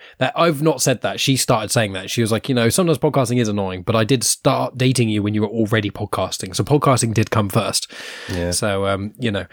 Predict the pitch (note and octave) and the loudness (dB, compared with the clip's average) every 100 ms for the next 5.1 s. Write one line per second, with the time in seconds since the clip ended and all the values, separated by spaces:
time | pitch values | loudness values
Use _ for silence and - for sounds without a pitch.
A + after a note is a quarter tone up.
0 | - - - A#2+ G#2 A2 - E3 C#3 E2 | -18 -20 -10 -6 -2 0 2 2 2 0
1 | F#2 F#2 G2 F2 - - - - - - | -2 -6 -4 -4 -6 -12 -20 -10 -2 0
2 | E3+ - E5 F#4+ F3 F#3+ E3+ - D#3 - | 0 0 0 0 -2 -2 -2 0 -2 -2
3 | - - - F#3 - D3+ D3 D3 D#3 - | -4 -8 -4 -4 -2 0 2 2 2 -2
4 | E3 - D#3+ F3+ E3+ C3+ - C3+ C#3+ B2+ | -10 -6 0 2 2 0 0 0 2 2